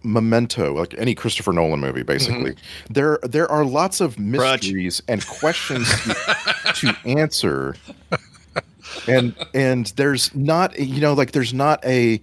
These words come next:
Speaker 1: uh, there's not a constant misdirection, uh, throughout those movies. So, you know, uh, Shutter
Speaker 2: just
Speaker 1: Island is streaming, and it's like, watching it, you're like, "Oh, wow, there's this, like, question. I, I've seen it before, but I couldn't remember what the,
Speaker 4: Oh, I've never
Speaker 1: what
Speaker 4: seen
Speaker 1: the
Speaker 4: Shutter
Speaker 1: whole
Speaker 4: Island.
Speaker 1: point was."
Speaker 4: That's a good reminder to watch Shutter Island, 'cause I've never seen
Speaker 1: And
Speaker 4: it. But,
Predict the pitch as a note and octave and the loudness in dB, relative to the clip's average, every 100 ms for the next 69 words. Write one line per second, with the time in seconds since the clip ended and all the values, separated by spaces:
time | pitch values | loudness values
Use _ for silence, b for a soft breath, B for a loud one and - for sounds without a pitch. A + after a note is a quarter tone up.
0 | b b b - A2 F#2+ F2 D#2 - _ | b b b -2 2 4 2 0 -4 _
1 | A2+ B2 D3+ D#3 A2 - C3+ C#3 - B2 | -2 0 2 0 0 -4 -2 -2 -2 -4
2 | G2 A2 - - G2+ F#2 - - D2 C2 | -2 -2 -2 0 2 2 2 -4 -6 -6
3 | B1 b b b b b - F#2 E2 - | -12 b b b b b -2 -2 -2 2
4 | A2+ G#2 A2 F#2 F#2+ F2+ D#2+ D2+ - F#2+ | 4 4 4 2 2 0 2 -2 0 -2
5 | E2 G#2+ E2+ D2 - F2 - - B2 A2 | 0 0 -2 -4 -2 -2 0 0 2 4
6 | E3+ G2+ F2+ D#2+ D#2 - F2 D2+ D2 D2+ | 4 2 0 -2 -4 -4 -4 -2 -2 -2
7 | D#2+ - F2 B B B - G#2 - G#2+ | -2 -2 -4 B B B 0 2 4 0
8 | F2 G2+ F2+ D#2+ - A2 D#2+ G2 F#2+ D2+ | 0 2 2 0 -2 -4 0 2 2 2
9 | G#2+ - G2 G2+ E2+ B B B - A2+ | 0 0 -2 -2 -4 B B B -4 -2
10 | G2+ F2+ D#2 D#2+ E2+ E2+ - - G#2+ D2+ | 0 -2 -4 -4 -2 -2 -2 -4 -2 -4
11 | D2+ D#2+ D2 D#2+ D2+ - E2+ - D2 D#2 | -6 -4 -2 -2 -4 -6 -6 -6 -4 -4
12 | D2+ C#2 D#2 D#2+ C#2+ C#3+ D#3+ C#3 B2+ C3+ | -2 0 0 0 0 -2 0 0 2 2
13 | A#2 G2 G2 F2+ F2 G2+ G#2+ A2+ B2 G#2 | 4 2 2 2 2 0 0 2 2 2
14 | G#2 G2 F#2 F#2 E2+ E2 D#2+ D#2+ D2+ - | 0 2 2 2 0 0 0 -2 -4 -6
15 | F2+ D2+ D2+ C2+ C#2 - - C#2 C#2 C2 | -4 0 0 0 -2 -4 -4 -2 -2 -4
16 | - C3+ C3 A2+ | 0 2 2 0